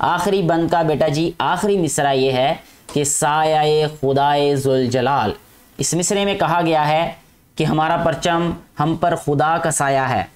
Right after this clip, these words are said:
उस खुदा का साया जो बड़ी बुजुर्गी वाला है और बड़ी अजमत वाला है।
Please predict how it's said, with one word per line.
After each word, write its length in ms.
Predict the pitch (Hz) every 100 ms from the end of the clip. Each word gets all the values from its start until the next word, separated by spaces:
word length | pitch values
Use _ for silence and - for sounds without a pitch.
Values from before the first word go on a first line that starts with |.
| _ - -
उस 200 | 220 233
खुदा 340 | - 180 175 175
का 140 | 175
साया 340 | 160 156 156
जो 160 | 143 151
बड़ी 240 | 135 151
बुजुर्गी 500 | 143 139 135 139 139
वाला 260 | 139 123 120
है 140 | 110
और 200 | 123 - 127
बड़ी 240 | 143 190
अजमत 300 | 160 147 135
वाला 220 | 127 113
है। 200 | 104 87